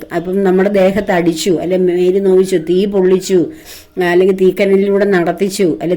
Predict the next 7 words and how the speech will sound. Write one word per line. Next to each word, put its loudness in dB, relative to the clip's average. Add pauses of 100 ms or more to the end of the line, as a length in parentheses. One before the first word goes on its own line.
തീയിനെ -2
പിടിച്ച് -2
ഇങ്ങനെ -4 (260)
ഇരുമ്പ് 0 (120)
ആയിട്ട് 0
പഴിപ്പിച്ചിരിക്കുന്ന -2
തീയെ -2